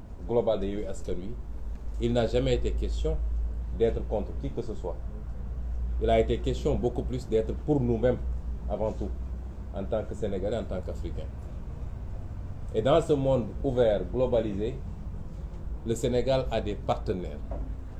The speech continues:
Et ces partenaires sont importants pour le Sénégal. Et le Sénégal est important pour ses partenaires, pour des raisons peut-être différentes, mais il y a une importance mutuelle que les partenaires s'accordent.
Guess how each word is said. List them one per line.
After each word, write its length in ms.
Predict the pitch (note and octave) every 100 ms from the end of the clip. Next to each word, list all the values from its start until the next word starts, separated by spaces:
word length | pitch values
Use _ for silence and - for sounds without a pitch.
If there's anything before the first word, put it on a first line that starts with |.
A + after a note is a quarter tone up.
| - - - - - - -
Et 40 | A2
ces 160 | G#3+
partenaires 460 | - D#3+ - C3 C3+
sont 220 | - A2+ -
importants 460 | C3 B2+ A#2 C3 A#2
pour 160 | A#2+
le 80 | G#2+
Sénégal. 500 | - G2+ G2+ A#2 B2 - - - - - - - -
Et 60 |
le 60 | A#2
Sénégal 460 | A#2+ B2 A#2+ C3+ A#2
est 80 |
important 600 | A2 A#2+ D3 C#3 - A#2 - -
pour 100 | -
ses 160 | - G2
partenaires, 440 | F#2+ F2+ E2+ D#2+ D2+
pour 160 | E3+
des 120 | C#3
raisons 360 | A#2+ A2+ B2+ C#3 - - - -
peut-être 300 | C#3 B2+ G#2
différentes, 440 | A2 A2 A#2+ C#3 - - - - - - - - - -
mais 360 | F#2+ A#2+ C3 B2 - - -
il 140 | A#2
y 60 | A#2+
a 100 | C3+
une 160 | B2+ A#2+
importance 560 | B2 A2+ A2+ B2 G#2+ -
mutuelle 440 | A2 A2+ A#2+ A#2+
que 100 | -
les 140 | G#2 G2
partenaires 480 | A2 - G#2+ A2
s'accordent. 320 | - F#2+ -